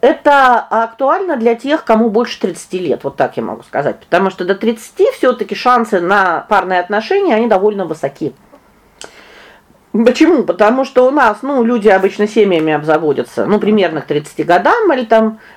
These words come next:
даже чуть позже, да. Щас так, такие у нас более современные нравы, не в двадцать лет женятся, как раньше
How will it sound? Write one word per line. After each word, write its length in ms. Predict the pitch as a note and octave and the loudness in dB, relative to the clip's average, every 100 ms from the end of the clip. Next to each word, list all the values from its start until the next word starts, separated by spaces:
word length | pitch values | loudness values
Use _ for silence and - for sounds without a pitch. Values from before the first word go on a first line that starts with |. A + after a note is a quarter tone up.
| - | 0
даже 260 | G#3 G#3 - | 0 2 -2
чуть 240 | G#3 - | -6 -4
позже, 680 | G3+ G#3 F#3+ E3+ D#3+ D#3+ E3+ - - | 0 2 2 0 -2 -2 -4 -14 -4
да. 340 | F3 A3+ C4 A#3 | 0 2 0 -4
Щас 260 | - F3+ - | -4 -2 -2
так, 160 | F#3 - | -4 -2
такие 400 | F#3 F#3 G3 F3+ | -8 -4 -2 0
у 60 | |
нас 260 | F3 D#3+ - - - - | 0 -2 -6 -20 -20 -12
более 300 | - G3 F3 | -2 2 2
современные 600 | E3 E3 F3 F3+ D#3+ D#3+ | 0 0 0 0 0 0
нравы, 320 | E3 D#3+ D3 | 2 2 0
не 120 | C#3+ D3 | -2 -4
в 40 | |
двадцать 320 | F3 C#4 - | 0 0 0
лет 200 | A#3+ A3+ A3 _ - | -2 -2 -2 _ -6
женятся, 480 | G3 G3+ F#3 - | -2 -2 -2 -6
как 180 | F3+ E3 | -8 -4
раньше 480 | F#3 E3 D#3 - - | 0 0 -4 -14 -18